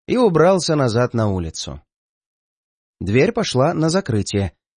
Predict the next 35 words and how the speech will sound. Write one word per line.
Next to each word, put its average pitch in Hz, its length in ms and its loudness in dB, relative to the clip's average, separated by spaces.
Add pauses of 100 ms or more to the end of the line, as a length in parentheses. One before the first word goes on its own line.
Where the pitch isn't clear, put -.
(120)
и 143 100 2
мы 135 140 4
подумали, 123 500 2
что 160 200 -4
успеем 185 440 0
перевести 170 480 0
дух, 165 320 -2
но 135 180 2
она, 151 480 0 (500)
сорвавшись 180 760 2
с - 40 -12
петель, 190 420 0
влетела 156 520 2
внутрь, 123 500 2 (300)
прибив 147 420 0
к - 60 -12
стене 127 400 0
Титана. 85 640 -4 (800)
К - 60 -12
счастью, 175 480 2 (200)
тот 175 180 0
успел 165 340 2
надеть 151 280 0
шлем, 120 400 -2 (340)
и 190 120 -2
я 127 180 0
надеялась, 131 480 2
что - 200 0
он 147 140 0
пережил 107 480 0
удар 135 260 0
многотонной 120 600 0
дверкой 123 400 -2
по - 180 -4
лбу. 104 400 -2